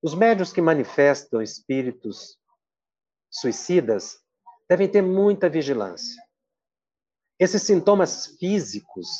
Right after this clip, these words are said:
decorrem da presença, muitas vezes, do suicida, que convive com o médium com, por um tempo para estabelecer a sintonia.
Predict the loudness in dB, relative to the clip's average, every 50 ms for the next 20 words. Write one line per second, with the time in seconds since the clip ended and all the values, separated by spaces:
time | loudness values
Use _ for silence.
0 | -16 _ _ 0 0 0 0 0 2 2 2 4 0 -2 -2 -2 -2 0 0 0
1 | 0 0 -4 -4 -2 -2 -2 -2 -4 -8 -18 -20 -20 _ -20 -20 -20 _ _ _
2 | _ _ _ _ _ _ _ _ _ _ _ _ _ _ _ _ -4 -2 2 2
3 | 2 2 2 2 4 4 4 4 0 -4 -2 -2 -2 -2 -4 -4 -4 -2 -2 0
4 | 2 0 0 -2 -2 -10 -20 _ _ _ _ _ _ _ -8 -4 2 4 4 4
5 | 4 4 2 0 0 0 2 4 4 4 4 2 2 4 4 2 2 0 -4 -2
6 | _ 2 4 4 4 0 -4 _ _ _ 4 4 4 4 2 -2 -2 0 0 0
7 | 0 0 -4 -4 _ -8 -4 -2 -2 -2 -2 -2 -4 -4 -2 0 0 -2 -2 -4
8 | -4 -2 -2 -2 -4 -6 -10 -10 -8 -8 -4 -2 -2 -2 -2 -4 -8 -10 -10 -12